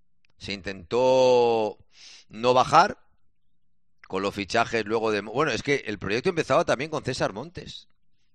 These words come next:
Claro, es que César Montes era una parte del proyecto. Luis Rioja era una parte del proyecto. José Lu era parte del proyecto.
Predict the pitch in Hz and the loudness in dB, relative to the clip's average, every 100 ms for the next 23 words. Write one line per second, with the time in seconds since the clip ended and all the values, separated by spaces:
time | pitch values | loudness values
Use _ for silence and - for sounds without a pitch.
0 | _ _ _ _ _ _ _ _ - 110 | _ _ _ _ _ _ _ _ -10 -8
1 | 160 120 101 120 - 165 147 151 165 139 | -6 -4 -4 0 0 0 -2 -4 -2 0
2 | 170 165 120 120 131 170 165 113 98 110 | 2 0 2 0 0 -4 -4 -4 -4 -4
3 | - - - _ _ _ _ _ _ _ | -6 -12 -12 _ _ _ _ _ _ _
4 | _ _ _ _ _ _ _ _ _ _ | _ _ _ _ _ _ _ _ _ _
5 | _ _ _ _ 92 123 185 196 170 156 | _ _ _ _ -6 0 0 2 4 4
6 | 151 185 170 139 135 143 175 165 113 92 | 4 2 2 2 2 0 -4 -6 -6 -4
7 | 107 - - 73 _ _ _ _ _ _ | -4 -6 -12 -16 _ _ _ _ _ _
8 | - - 101 151 185 180 196 110 151 - | -12 -6 -4 0 2 2 0 0 0 2
9 | 131 - 180 - 104 95 143 - 82 | 0 0 -6 -4 -6 -4 -6 -8 -16